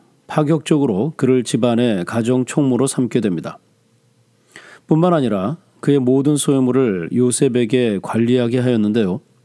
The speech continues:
인상적인 것은 요셉으로 인하여 보디발에게도 여호와의 복이 임하게 되었다는 것입니다.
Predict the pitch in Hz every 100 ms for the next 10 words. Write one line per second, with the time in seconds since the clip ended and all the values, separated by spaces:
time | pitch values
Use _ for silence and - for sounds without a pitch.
0 | _ _ _ - - - - - 135 160
1 | 147 143 127 120 151 85 - _ _ _
2 | - 135 202 165 151 170 131 131 92 120
3 | 175 _ 143 135 139 127 127 123 113 107
4 | 131 170 180 _ _ 98 107 110 110 113
5 | - 127 120 131 - 117 110 104 117 120
6 | 107 - 104 107 95 - -